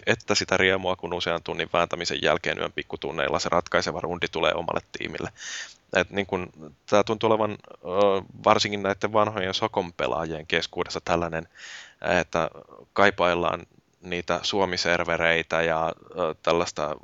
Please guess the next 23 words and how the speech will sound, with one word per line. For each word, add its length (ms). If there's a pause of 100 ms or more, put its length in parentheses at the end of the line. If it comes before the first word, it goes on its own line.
(160)
omaa 360
aulaa, 420
missä 280
pääsee 320
omalla 280
porukalla 500
pelaamaan. 680
Että 200 (440)
en 80
mä 80
tiedä, 140
onks 140
toi 120
Party 360
Chat 280
sitten 220
sellainen 440
jonkinnäköinen 720 (580)
Xbox 360
Liven, 420 (440)
ö, 40 (320)
vastaus 500
tälle 420